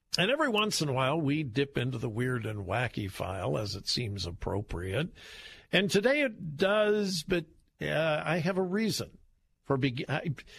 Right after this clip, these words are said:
and by the way, I rarely, rarely ever begin an hour from the Weird and Wacky File. It's very rare. Today is one of those rare events.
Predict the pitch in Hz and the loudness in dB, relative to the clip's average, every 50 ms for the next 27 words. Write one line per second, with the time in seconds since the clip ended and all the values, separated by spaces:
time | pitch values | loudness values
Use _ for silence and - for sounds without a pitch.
0 | - - - 226 220 214 247 247 190 170 151 165 151 120 123 - - - - 143 | -20 -2 0 2 4 4 4 4 4 4 4 2 2 2 0 -4 -4 0 0 2
1 | 139 131 127 127 160 202 202 190 170 151 147 139 135 143 143 135 127 127 135 151 | 2 2 2 2 2 2 2 2 2 2 0 2 0 0 2 2 2 0 0 -2
2 | - - - 151 165 190 196 147 113 107 101 107 117 135 127 123 131 131 131 120 | -4 -2 0 2 2 2 2 0 -2 -4 -2 0 0 0 2 2 2 0 0 0
3 | 117 120 117 - - - 127 143 143 139 117 101 98 98 98 - - 123 117 107 | -2 -4 -4 -8 -4 0 0 2 2 2 0 0 -2 -2 -2 -2 -2 -2 -2 -2
4 | 107 107 113 135 135 127 123 107 101 104 107 113 117 113 - - 113 90 - - | -2 0 0 0 2 0 0 -2 -2 0 2 2 2 2 0 -2 -6 -4 -4 -4
5 | 95 80 73 - - - - _ _ _ _ _ _ _ _ _ _ _ _ _ | -4 -4 -6 -10 -14 -18 -20 _ _ _ _ _ _ _ _ _ _ _ _ _
6 | _ _ _ _ _ _ _ _ _ - 311 254 - - - - - - 254 277 | _ _ _ _ _ _ _ _ _ -2 0 0 -2 -4 -6 -12 -8 0 2 4
7 | 233 185 143 123 127 113 90 - - - - _ _ _ _ - 226 240 247 233 | 4 4 2 2 0 -2 -2 -6 -12 -20 -20 _ _ _ _ 0 2 4 4 4
8 | 214 196 143 135 170 175 160 151 147 139 139 131 - - - - - - - - | 4 2 0 0 0 0 2 2 2 2 2 0 -2 -6 -10 -14 -16 -16 -18 -18
9 | - - - - _ _ _ _ - - 151 151 139 139 123 98 107 95 - - | -20 -20 -20 -20 _ _ _ _ 0 2 2 4 4 2 2 2 0 -2 -4 -4
10 | - - - - | -6 -6 -6 -6